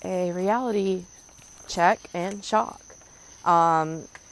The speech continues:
I have not known anybody to me personal that, you know,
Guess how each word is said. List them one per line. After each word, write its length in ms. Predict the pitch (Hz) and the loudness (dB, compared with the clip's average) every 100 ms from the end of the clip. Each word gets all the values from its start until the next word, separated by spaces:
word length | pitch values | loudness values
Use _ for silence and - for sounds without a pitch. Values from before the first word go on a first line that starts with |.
| - - - - | -20 -20 -4 4
I 340 | 175 175 170 | 6 4 2
have 200 | - - | 2 0
not 280 | 165 156 160 | 2 0 0
known 440 | 165 156 151 165 180 | 0 -2 0 0 -2
anybody 720 | 180 185 185 185 196 202 196 | -2 0 2 2 2 -2 -6
to 180 | - 190 | -6 -6
me 260 | 165 156 156 | -4 -4 -6
personal 880 | - 160 156 - 180 190 196 226 233 | -6 -6 -6 -8 -6 -2 -2 -2 -6
that, 320 | - 160 143 - - - - - - - _ - - | 2 4 4 0 -10 -18 -20 -20 -20 -20 _ -16 -4
you 160 | 165 | 0
know, 500 | 170 143 143 147 147 | 2 0 -2 -4 -6